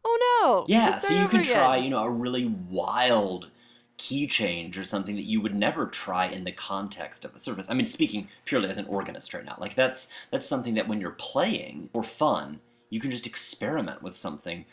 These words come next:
Speaker 2: with no sense of a need to produce a practical product. And that
Speaker 1: Yeah,
Speaker 2: frees
Speaker 1: it's
Speaker 2: you.
Speaker 1: for its own sake. And that doesn't mean that there aren't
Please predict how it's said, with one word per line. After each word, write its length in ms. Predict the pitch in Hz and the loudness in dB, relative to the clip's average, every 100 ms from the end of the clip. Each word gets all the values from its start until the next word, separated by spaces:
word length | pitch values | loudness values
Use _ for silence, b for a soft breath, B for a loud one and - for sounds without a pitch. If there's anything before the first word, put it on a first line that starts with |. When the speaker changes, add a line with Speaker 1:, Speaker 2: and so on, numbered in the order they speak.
| b b | b b
Speaker 2:
with 180 | 110 113 | -6 -2
no 220 | 117 120 | 0 0
sense 720 | 117 - 117 110 107 - - - | 0 -2 0 0 -2 -6 -8 -4
of 600 | 101 95 90 85 - - - - | 0 0 0 -4 -12 -16 -12 -2
a 60 | |
need 260 | 110 110 101 | 2 2 0
to 80 | 101 | -6
produce 580 | - 104 101 101 92 - | -6 -6 -2 -4 -4 -8
a 40 | |
practical 560 | - - 95 - 110 - | -10 -8 -8 -8 -14 -14
product. 720 | - 104 98 - - - - - | -4 -2 -2 -4 -12 -14 -12 -2
And 100 | 131 | 0
that 100 | 120 | 2
Speaker 1:
Yeah, 120 | 311 | 2
Speaker 2:
frees 380 | 240 135 190 233 | 2 0 -2 2
Speaker 1:
it's 120 | 285 - | 2 2
Speaker 2:
you. 40 | |
Speaker 1:
for 160 | 320 294 | 6 6
its 120 | 277 | 6
own 180 | 269 247 | 2 2
sake. 440 | - 262 - - _ B B - | 2 0 -2 -12 _ B B 6
And 120 | 285 | 8
that 100 | 311 | 8
doesn't 200 | 330 349 | 4 2
mean 100 | 302 | 4
that 120 | 262 254 | 2 4
there 140 | 247 | 4
aren't 260 | 233 240 | 4 4